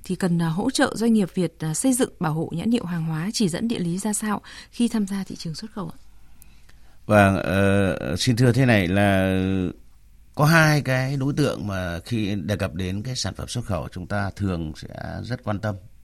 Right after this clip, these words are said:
Speaker 2: mà khi để tiến hành đăng ký bảo hộ tại thị trường nước ngoài. Đối tượng thứ nhất, ờ, của sở hữu trí tuệ đó là nhãn hiệu. Thì ở đây nó, nhãn hiệu này nó có hai cái trường hợp. Một là cái nhãn hiệu riêng cho từng cái doanh nghiệp. Cái này thì đương nhiên là nghĩa vụ của doanh nghiệp phải làm.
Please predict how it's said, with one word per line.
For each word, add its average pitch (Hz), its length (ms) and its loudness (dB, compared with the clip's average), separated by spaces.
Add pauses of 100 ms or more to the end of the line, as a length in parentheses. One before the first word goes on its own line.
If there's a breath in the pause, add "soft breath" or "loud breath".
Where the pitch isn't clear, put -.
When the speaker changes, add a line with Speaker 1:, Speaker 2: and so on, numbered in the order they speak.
(260)
Speaker 2:
mà 82 300 -12
khi - 120 -10 (240)
để 76 240 -8
tiến 107 220 -8
hành 87 160 -4
đăng 87 160 -6
ký 98 100 -6
bảo 87 160 -6
hộ 80 220 -10
tại 80 120 -8
thị 85 140 -8
trường 85 180 -8
nước 95 80 -6
ngoài. 92 240 -6 (240)
Đối 92 140 -8
tượng 73 220 -8
thứ 85 100 -10
nhất, 120 240 -4 (180)
ờ, - 60 -14 (600 loud breath)
của 78 140 -4
sở 76 140 -8
hữu 87 260 -4
trí 113 60 -12
tuệ - 200 -8
đó 90 140 -8
là 98 100 -6
nhãn 82 200 -8
hiệu. 92 200 -6 (1120 loud breath)
Thì 117 160 6
ở 110 100 8
đây 139 200 8
nó, 151 200 6
nhãn 160 180 4
hiệu 147 200 6
này 127 240 -2
nó 131 100 -4
có 135 160 -2
hai 135 280 0
cái 139 300 -4
trường 98 140 -4
hợp. 101 260 -4
Một 101 220 -2
là 107 120 -2
cái 113 200 -6
nhãn 117 260 -6
hiệu 110 340 -4
riêng 147 340 2
cho 123 120 -6
từng 95 200 -4
cái 95 80 -4
doanh 101 160 -4
nghiệp. 98 160 -4 (680)
Cái 131 80 -4
này 127 160 -2
thì 127 80 -4
đương 147 160 -2
nhiên 151 200 0
là 127 100 -4
nghĩa 123 200 -2
vụ 196 180 -6
của 135 100 -6
doanh 139 140 -4
nghiệp 131 160 -4
phải 104 100 -8
làm. 110 180 -4